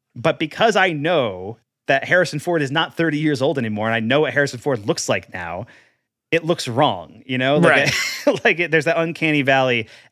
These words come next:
Speaker 1: aspect of it that I couldn't get past, uh, in the first twenty minutes of Dial of Destiny. It just felt weird. So, yeah, w-, and then when in The Flash, when it's, like, Christopher Reeve popping up, and it's like, okay, he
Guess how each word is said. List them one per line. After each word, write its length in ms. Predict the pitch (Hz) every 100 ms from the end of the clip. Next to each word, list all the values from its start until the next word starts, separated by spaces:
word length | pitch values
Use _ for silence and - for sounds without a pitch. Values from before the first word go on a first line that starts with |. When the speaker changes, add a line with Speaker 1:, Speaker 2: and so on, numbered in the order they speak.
| -
Speaker 1:
aspect 440 | 139 120 123 107
of 120 | 110
it 80 | 113
that 80 | 107
I 60 |
couldn't 260 | 104 135 117
get 240 | 110 110
past, 420 | - 90 90 - - - _ -
uh, 100 | 107
in 100 | 107
the 80 | 107
first 200 | 117 104
twenty 180 | 110 101
minutes 160 | 98
of 60 | 101
Dial 160 | 104 92
of 40 |
Destiny. 300 | 110 - 92
It 80 | 87
just 180 | 98 -
felt 200 | 107 95
weird. 420 | 104 107 82 85
So, 320 | - 117 101 101 - 127
yeah, 260 | 160 156
w-, 200 | 101 160
and 200 | 156 170
then 160 | 185 180
when 140 | 180
in 160 | 180 180
The 80 | 143
Flash, 560 | 165 170 113 - - -
when 140 | 135
it's, 100 | 120
like, 280 | 143 117 - 147
Christopher 360 | - 143 - 131
Reeve 500 | 123 143 135 120 - -
popping 300 | 123 110 110
up, 180 | 107 107
and 80 | 113
it's 140 | 104
like, 140 | 117
okay, 480 | 131 - 170 110 92 _ _ _ _
he 80 | 117